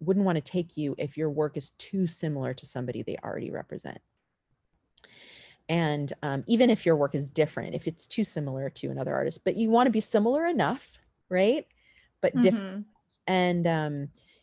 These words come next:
Speaker 1: and also different agencies specialize in different things. So some agencies are really heavy on editorial, meaning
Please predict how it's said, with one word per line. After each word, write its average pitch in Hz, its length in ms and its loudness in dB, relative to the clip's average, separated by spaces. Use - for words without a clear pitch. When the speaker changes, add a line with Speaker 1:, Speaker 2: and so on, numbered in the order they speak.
Speaker 1:
and 240 100 0
also 349 220 2
different 294 360 -2
agencies 185 580 0
specialize 156 540 -2
in 147 80 -6
different 139 340 -8
things. 135 360 -6
So 143 460 0
some 214 280 -4
agencies 170 480 -2
are 156 140 -2
really 220 380 0
heavy 175 300 -2
on 156 140 -2
editorial, 139 720 -4
meaning 156 500 -4